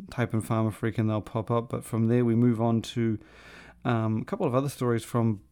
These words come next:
Black Magic. Black Magic is, uh, act-, it's a favorite brand, one of my favorite brands. I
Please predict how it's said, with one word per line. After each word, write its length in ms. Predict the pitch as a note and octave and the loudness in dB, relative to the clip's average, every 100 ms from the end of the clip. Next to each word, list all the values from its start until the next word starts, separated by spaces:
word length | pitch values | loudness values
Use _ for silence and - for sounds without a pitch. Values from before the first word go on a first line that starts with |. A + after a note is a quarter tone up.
| _ - | _ 0
Black 320 | A#2+ A#2+ - | 0 0 -2
Magic. 560 | A2 A#2 C#3 A2+ - | -2 0 0 -2 -6
Black 280 | A2 C#3+ F3 | -6 -4 -2
Magic 340 | C#3 A#2 A2+ - | -4 -4 -6 -2
is, 380 | B2+ G#2+ - A#2+ | 0 0 -6 -6
uh, 220 | A2 G#2 - - - - - _ _ - - - | -4 -6 -10 -20 -20 -20 -20 _ _ -8 -8 -6
act-, 240 | C#3 - - | -8 -8 -6
it's 120 | A#2+ | -4
a 60 | |
favorite 320 | - D#3 C3+ G#2 | 0 0 0 0
brand, 240 | A2+ A#2+ | 0 2
one 140 | C#3+ | 2
of 280 | C3+ G2+ - _ - | 2 0 -10 _ -2
my 180 | A#2 | -2
favorite 300 | G#2+ A2+ G#2 | 0 -2 -2
brands. 380 | A2 A2+ A2+ A2 | 0 2 2 0
I 320 | A#2 A2 G#2+ | 0 -2 -4